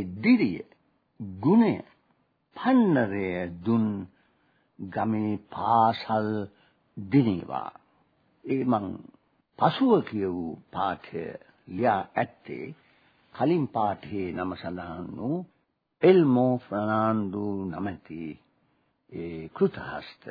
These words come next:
විශිෂ්ට මාධ්‍යවේදියායි. කලින් මං කියවූ පාඨය ලිව්වේ ඔහු පිළිබඳ මේ පුරාවෘත්තය රචනා කළ කෘතහස්ත ලේඛක විජිත් කුමාර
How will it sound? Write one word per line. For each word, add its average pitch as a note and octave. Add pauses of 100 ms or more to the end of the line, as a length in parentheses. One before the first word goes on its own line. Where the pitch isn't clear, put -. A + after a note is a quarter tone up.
(140)
විශිෂ්ට F#2 (880)
මාධ්‍යවේදියායි. D#2+ (680)
කලින් F#3+
මං F2+
කියවූ -
පාඨය -
ලිව්වේ C#2+ (400)
ඔහු E3
පිළිබඳ D#2
මේ E2
පුරාවෘත්තය E2 (840)
රචනා D#2+
කළ - (800)
කෘතහස්ත - (880)
ලේඛක G#2+ (840)
විජිත් D3 (400)
කුමාර F#2+